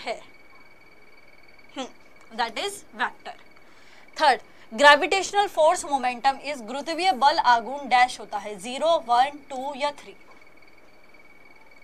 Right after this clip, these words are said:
ग्रेविटेशनल फोर्स मोमेंटम डैश होता है, ज़ीरो, वन, टू या थ्री। That is कितना?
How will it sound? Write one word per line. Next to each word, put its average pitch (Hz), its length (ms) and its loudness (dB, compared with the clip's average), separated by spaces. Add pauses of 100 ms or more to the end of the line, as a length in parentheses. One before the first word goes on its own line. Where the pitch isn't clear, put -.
(460)
ग्रेविटेशनल 320 840 2
फोर्स 320 400 -2
मोमेंटम 254 640 -8
डैश 240 500 -2
होता 240 300 -2 (160)
है, 208 140 -10 (560)
ज़ीरो, 240 460 0 (480)
वन, 240 460 6 (340)
टू 294 300 -2 (180)
या 311 160 4 (100)
थ्री। 220 200 -14 (4000)
That 254 220 0
is 302 120 -4
कितना? 294 380 -2